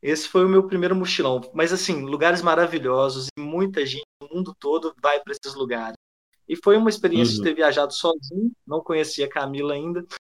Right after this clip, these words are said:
Speaker 1: e acabei combinando com amigos pelo, pelo Fórum Mochileiros, encontrei e conheci pessoas de todo lugar do Brasil e do mundo de viagem, mas re-, continuando na resposta da sua pergunta.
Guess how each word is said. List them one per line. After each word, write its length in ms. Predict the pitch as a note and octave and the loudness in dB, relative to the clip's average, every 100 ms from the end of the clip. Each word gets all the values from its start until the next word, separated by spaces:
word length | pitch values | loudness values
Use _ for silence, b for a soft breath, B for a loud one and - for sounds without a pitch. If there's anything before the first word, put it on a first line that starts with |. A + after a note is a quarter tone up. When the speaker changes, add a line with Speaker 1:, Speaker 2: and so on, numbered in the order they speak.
| _ _ _ _ _ - | _ _ _ _ _ 2
Speaker 1:
e 80 | D3+ | 4
acabei 680 | D3 D#3+ D3 D#3+ D#3+ C#3+ B B _ _ _ | 6 4 6 4 4 0 B B _ _ _
combinando 480 | - D#3+ D#3 D#3 D#3+ | -2 0 2 2 0
com 160 | E3 | 4
amigos 460 | D#3+ D3 D3 D3 C#3+ | 6 6 2 -2 -4
pelo, 540 | - D3 D3 C#3 C3+ | 0 0 2 0 -2
pelo 580 | - D3 C#3+ C#3 C3 C3 - - | 0 0 2 0 0 -4 -10 -4
Fórum 240 | C3+ C#3 | -2 -2
Mochileiros, 720 | C#3 C3+ - D#3 D3+ G3+ G#3 | -2 -2 2 2 4 4 2
encontrei 540 | E3 - E3 C#3+ D#3+ E3+ | 0 0 0 0 2 0
e 80 | |
conheci 360 | E3 D#3 D3+ D3+ | 0 -4 -4 -4
pessoas 440 | D3+ C#3+ - D#3 D#3 | -2 -2 0 -2 -2
de 100 | C#3 | -4
todo 240 | E3 E3+ | -4 -4
lugar 380 | D3+ C3 C3+ C3 | -4 -4 -2 -4
do 80 | C3+ | -2
Brasil 420 | C#3 C3 B2 C3+ | 0 0 -2 -8
e 60 | |
do 100 | C3+ | -8
mundo 200 | C3 B2+ B2+ _ _ _ | -6 -8 -12 _ _ _
de 60 | C#3+ | -6
viagem, 340 | C#3 D#3+ F3+ G3 _ _ _ _ - B | -4 -4 -6 -12 _ _ _ _ -20 B
mas 220 | D3+ D#3 | 2 4
re-, 180 | E3 E3 | 0 -4
continuando 480 | - D#3 E3+ D#3 D#3+ | -6 -4 2 2 2
na 60 | |
resposta 460 | D#3 D#3 D#3 C#3+ C#3 | 0 0 0 -4 -2
da 60 | |
sua 120 | - D#3 | -4 -2
pergunta. 360 | D3 C3 B2+ | -2 -4 -8